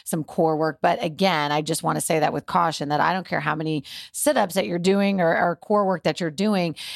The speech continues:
you know, it really does have to do with kinda your overall body fat and, and the rate at which your body will release that. So, um, I know it's just really one of those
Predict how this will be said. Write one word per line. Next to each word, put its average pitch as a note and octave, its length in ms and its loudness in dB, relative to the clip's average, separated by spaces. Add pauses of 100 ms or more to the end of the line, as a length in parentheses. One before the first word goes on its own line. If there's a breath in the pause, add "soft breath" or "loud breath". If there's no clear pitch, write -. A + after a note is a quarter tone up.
(140 loud breath)
you F3 100 2
know, E3+ 200 4
it - 200 2
really F#3+ 440 4
does F3 320 2
have D#3+ 200 0
to D3 100 -10
do D#3 320 0
with D3 400 0 (340)
kinda F#3 180 2
your D#3+ 140 2
overall E3 420 2
body A3 320 2
fat F#3+ 360 2
and, - 60 -8
and D#3+ 280 -4
the D#3 40 -4
rate E3 360 0
at D#3+ 120 0
which D3+ 240 -2
your D3+ 80 0
body D3 300 0
will C#3+ 180 0
release D3+ 460 -2
that. D#3+ 340 0 (220 loud breath)
So, D#3 640 2
um, C#3+ 540 -2
I F#3 100 -2
know F3+ 160 2
it's D#3+ 220 0
just D4+ 240 -2
really F#4+ 180 2
one F3+ 220 4
of F3 80 0
those D3+ 200 0